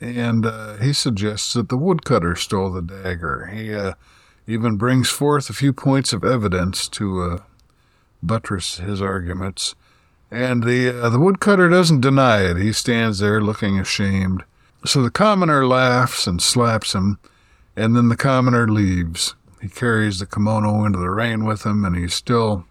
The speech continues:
laughing uproariously. So back in the gate, back in the little dry area, the priest is holding the baby,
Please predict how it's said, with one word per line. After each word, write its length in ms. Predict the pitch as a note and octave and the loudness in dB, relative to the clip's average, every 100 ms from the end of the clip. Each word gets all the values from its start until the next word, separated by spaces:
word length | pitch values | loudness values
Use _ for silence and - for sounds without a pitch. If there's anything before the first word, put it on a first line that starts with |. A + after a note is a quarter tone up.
| - | -6
laughing 520 | G2+ A#2 A2+ A2 G2+ | -2 -2 -2 -2 0
uproariously. 1000 | F#2 F2 E2+ F2 F2+ F2 E2+ - F2+ F#2+ - - _ _ _ - | -2 -2 -4 -4 -4 -4 -6 -8 -8 -10 -14 -20 _ _ _ -12
So 200 | - B2 | -4 2
back 340 | E3+ G3+ G3 | 4 4 4
in 160 | G3 F3+ | 4 6
the 80 | |
gate, 460 | D#3 B2 C3 B2+ - | 6 4 4 0 -2
back 280 | B2+ B2+ C3 | 0 0 2
in 160 | C#3+ C#3 | 0 4
the 500 | C3+ C3+ C3 A#2+ A#2 _ _ _ - | 6 6 6 4 -4 _ _ _ -4
little 320 | E3 C#3 B2+ | 0 2 2
dry 400 | A2 B2 B2 A2+ | 2 2 2 2
area, 680 | A2+ A2+ A2+ A2 A2 A2+ - _ _ _ _ | 2 2 0 -4 -12 -16 -18 _ _ _ _
the 60 | - | -18
priest 400 | - F#3+ F3+ - | 0 2 2 0
is 100 | A#2 | 0
holding 360 | C#3+ C#3+ B2+ G#2+ | 2 2 4 2
the 60 | |
baby, 520 | F#2 G2 G2 F#2 G2 | 2 2 0 0 -4